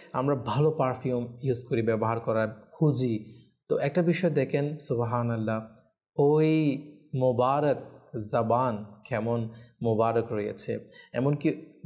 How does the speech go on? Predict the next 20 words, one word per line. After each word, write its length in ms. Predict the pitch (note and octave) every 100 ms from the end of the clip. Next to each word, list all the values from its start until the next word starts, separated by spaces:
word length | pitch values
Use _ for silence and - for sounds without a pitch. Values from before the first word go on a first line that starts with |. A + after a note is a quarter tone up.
| B2
দরুদ 220 | D3+ D#3
শরীফ 260 | D3+ G3+ G3 G3
পাঠ 200 | C#3 -
করার 280 | C3 B2+ A#2
দেখেন 240 | A#2 B2+ -
কেমন 320 | - E3 F#3+
ফজিলত, 440 | F#3 D3+ C3 B2+ A#2+
সাহাবায়ে 420 | - B2 A#2+ B2
কিরাম 420 | A#2+ A#2 A#2 A#2 -
আলাইহিমুর 420 | B2+ A#2+ A#2+ A#2
রিদওয়ান 400 | A2+ A2+ A2+ A2 - - -
বর্ণনা 360 | B2+ C3 B2+ A#2+
করছেন, 500 | B2 A#2 A#2 - A#2+ - - - B2+
যখন 260 | D3 F3+
কোনো 180 | F3+ F3+
বান্দা 220 | F3 F3
দরুদ 320 | D3 C#3+ C#3+
শরীফ 260 | C#3 D#3+ C#3+ -
পাঠ 280 | A#2 A2 -
করে 260 | A2+ G#2